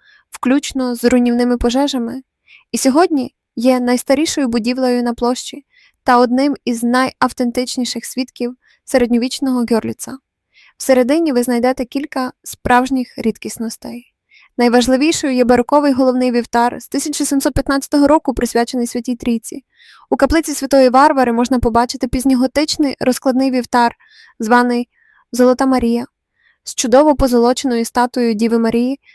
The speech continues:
та рельєфами з життя Марії та Ісуса. Справжньою цікавинкою є дерев'яна скульптура «Відпочиваючий Христос»,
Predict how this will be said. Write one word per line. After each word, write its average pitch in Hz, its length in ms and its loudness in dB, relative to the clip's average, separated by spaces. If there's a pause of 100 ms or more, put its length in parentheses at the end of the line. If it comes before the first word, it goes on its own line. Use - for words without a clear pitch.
(140)
та 247 120 4
рельєфами 233 520 2
з 220 60 -4
життя 240 360 -2 (220)
Марії 226 260 -2
та 226 120 -8
Ісуса. 220 540 -10 (640)
Справжньою 320 480 2
цікавинкою 285 720 -2
є 220 120 -2
дерев'яна 233 480 -2
скульптура 240 600 -4 (360)
«Відпочиваючий 262 680 0
Христос», - 580 -10